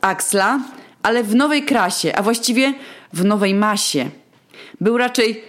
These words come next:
potrójnym Axlem, jak zgrabnie go określił inny mój kumpel. Chris był też pierwszym poważnym recenzentem Rubena. Jako Amerykanin, który zna te kanapki od małego i jadł ich niezliczone wersje w swojej ojczyźnie.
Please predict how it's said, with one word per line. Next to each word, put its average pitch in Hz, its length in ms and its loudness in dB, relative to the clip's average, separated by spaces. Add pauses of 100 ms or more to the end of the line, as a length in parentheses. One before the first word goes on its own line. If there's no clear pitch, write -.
(160)
potrójnym 214 540 2
Axlem, 143 500 0 (240)
jak 220 120 0
zgrabnie 233 440 0
go 196 120 2
określił 175 640 -2
inny 180 260 0
mój 147 140 2
kumpel. 131 360 -2 (1300)
Chris 330 220 0
był 285 140 2
też 240 180 -2
pierwszym 254 400 0
poważnym 233 380 0
recenzentem 214 600 0
Rubena. 175 500 0 (540)
Jako 226 260 0
Amerykanin, 226 720 0 (180)
który 269 240 2
zna 269 180 2
te 269 100 -2
kanapki 220 400 0
od 196 80 0
małego 175 440 0
i - 80 -2
jadł 226 220 0
ich 233 180 -2
niezliczone 226 480 2
wersje 175 500 0
w 220 60 -6
swojej 180 260 0
ojczyźnie. 151 540 -2